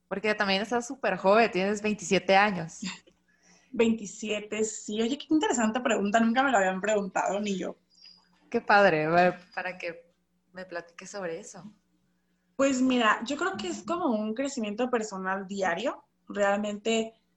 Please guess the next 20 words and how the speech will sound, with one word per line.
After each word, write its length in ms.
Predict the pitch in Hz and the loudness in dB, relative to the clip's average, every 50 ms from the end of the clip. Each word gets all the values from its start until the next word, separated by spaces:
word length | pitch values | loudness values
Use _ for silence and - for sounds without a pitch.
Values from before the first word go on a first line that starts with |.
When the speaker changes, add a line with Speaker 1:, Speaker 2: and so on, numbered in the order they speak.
| _ _ | _ _
Speaker 2:
sé 360 | _ - - - 226 220 220 - | _ -16 -6 -2 -2 -2 -2 0
que 380 | - 233 240 240 233 220 220 - | 0 2 2 2 2 0 0 -4
siempre 420 | - - - 240 226 226 226 240 | -8 -6 0 2 2 2 2 2
estamos 400 | 254 240 233 220 214 220 226 226 - | 0 0 0 0 0 0 0 -2 -2
como, 640 | - 208 196 196 185 175 175 - - - - _ _ _ _ _ _ _ _ _ _ _ - | -4 -4 -2 -2 -2 -2 -2 -4 -6 -8 -14 _ _ _ _ _ _ _ _ _ _ _ -6
pues, 160 | - 202 202 | -4 -4 -2
construyéndonos 920 | - 214 208 202 202 - 208 208 214 202 190 185 190 208 240 247 240 220 | -2 -2 -2 -2 -2 -4 -4 -4 -2 -2 -2 -2 0 2 2 2 2 0
a 60 | 208 | 0
nosotros 380 | 190 185 185 180 - 196 214 220 | -4 -4 -6 -6 -6 -6 -4 -4
mismos 380 | 208 202 202 214 233 277 311 - | -2 -2 -2 0 0 0 0 0
y 200 | - 220 208 202 | -4 0 2 2
es 360 | 202 208 - - - - _ _ _ - _ | 2 2 0 -6 -8 -14 _ _ _ -18 _
lo 200 | - 262 262 262 254 | 0 4 4 6 6
bonito 360 | 240 208 202 202 196 - 220 | 6 4 4 2 0 2 2
de 100 | 226 220 | 2 4
la 140 | 208 175 170 | 2 2 0
vida, 280 | 170 - - 240 247 | 0 -2 -2 0 2
lo 120 | 220 196 185 | 2 2 2
bonito 380 | 185 185 185 180 - - 220 | 2 0 -4 -4 -2 0 2
de, 220 | 220 214 160 - | 2 2 0 -2